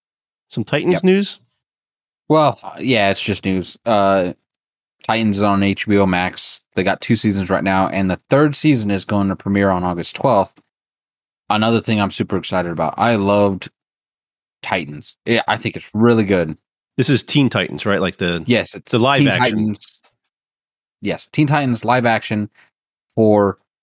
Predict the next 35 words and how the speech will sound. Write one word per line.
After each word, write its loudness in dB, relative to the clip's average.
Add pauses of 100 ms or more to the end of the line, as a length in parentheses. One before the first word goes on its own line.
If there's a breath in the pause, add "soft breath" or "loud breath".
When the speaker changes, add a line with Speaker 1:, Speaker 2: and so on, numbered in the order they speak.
(360)
Speaker 2:
adults. -4 (720)
It -10
is -6
most 0
definitely 0
not 2
a -2
kid -4
show. 0
I -2
can -8
guarantee 0
you 4
that. -4 (720)
Speaker 1:
I'll 0
have -2
to -14
check -2
this -4
out. -2 (1120)
Speaker 2:
I'm 0
actually -2
very 2
surprised -2
you -10
haven't. -4 (1160)
Speaker 1:
I 0
used 2
to 4
watch 2
the, 4
uh, 2
cartoon 0
Teen -4
Titans. -4